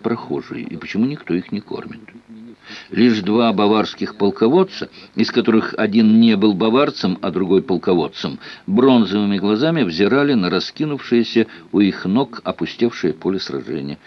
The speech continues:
Неуклюжий памятный камень сегодня не был помехой движению. Новые слухи. Куцнер пал.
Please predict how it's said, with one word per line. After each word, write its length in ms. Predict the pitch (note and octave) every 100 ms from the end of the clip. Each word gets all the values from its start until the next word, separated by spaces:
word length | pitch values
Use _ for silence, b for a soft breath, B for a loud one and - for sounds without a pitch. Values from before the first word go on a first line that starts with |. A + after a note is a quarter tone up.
| B B
Неуклюжий 680 | E2+ A2+ A#2 A#2+ A#2+ G#2 G#2+
памятный 460 | - A2 G2+ G2+ F#2
камень 400 | A#2 B2 G#2+ E2
сегодня 340 | F#2 G#2 G2
не 200 | F#2 F#2+
был 160 | E2+ F2
помехой 460 | F2 E2 D#2+ D#2
движению. 560 | C#2 D2+ D2+ D#2 D2+ D2 - D3 _ - - - _ _ C3+
Новые 380 | - F2+ C#2 C2
слухи. 380 | - - - - - - - _ _ -
Куцнер 580 | D3+ D#3 - - E2
пал. 300 | - D#2+ -